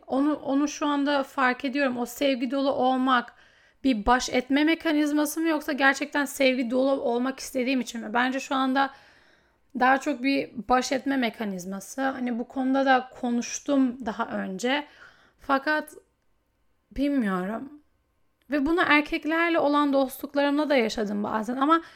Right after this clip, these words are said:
daha çok kadın kadına arkadaşlık ilişkilerinde oluyor. Şimdi bile bundan bahsederken fiziksel olarak kendimi suçlu hissediyorum. Hani sanki benim hislerim geçerli değilmiş gibi.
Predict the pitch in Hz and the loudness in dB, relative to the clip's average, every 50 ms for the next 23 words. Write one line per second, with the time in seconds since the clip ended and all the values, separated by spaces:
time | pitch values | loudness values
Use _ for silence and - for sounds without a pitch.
0 | - - - - _ - - 320 320 381 370 381 - - 302 294 311 311 - 330 | -20 -20 -20 -20 _ -2 0 0 0 0 -2 -2 0 0 2 2 2 0 0 0
1 | 302 294 294 - - 254 254 262 294 277 262 269 - - - - 277 262 247 - | 2 2 2 6 6 6 6 4 4 4 4 2 2 -4 -6 -4 -4 -4 -4 -4
2 | - 277 262 262 262 262 285 - - 240 220 208 196 196 220 - 262 - - - | -2 0 0 2 2 2 0 0 0 0 0 0 0 -2 -2 -4 -6 -12 -20 -20
3 | - _ _ _ _ _ - - - 302 311 349 339 359 349 349 294 294 277 294 | -20 _ _ _ _ _ -8 -2 0 2 2 2 2 2 0 2 2 2 2 4
4 | 285 269 269 269 269 269 302 294 294 302 302 320 320 320 - - - - 285 247 | 4 4 4 4 2 2 2 0 0 0 2 0 0 0 0 -4 -2 0 0 0
5 | 240 277 269 - - 359 370 370 359 359 339 320 294 - - - 285 262 269 294 | 0 -2 -4 0 2 2 4 4 4 4 4 4 2 0 -2 0 2 4 6 6
6 | 302 320 311 - - 254 - - - 294 285 269 - - 262 226 208 214 202 208 | 6 4 4 0 -4 -6 -4 -2 0 0 0 0 0 -2 -4 -2 0 0 0 0
7 | 202 226 247 254 247 240 - - - - - - _ _ - - - 311 330 370 | 0 0 0 0 -2 -4 -6 -12 -20 -20 -20 -20 _ _ -6 0 4 4 4 4
8 | 370 370 302 240 277 285 302 330 311 285 285 277 - - 294 277 262 262 254 240 | 4 2 0 2 4 4 4 4 4 2 0 -2 -2 -2 0 0 2 2 2 0
9 | 247 240 - - 262 240 240 254 285 233 233 233 233 233 214 196 - - - 247 | 0 -2 -2 0 2 4 4 4 2 2 2 2 2 2 0 -2 -4 -6 -6 -6
10 | 214 214 220 - | -6 -4 -6 -8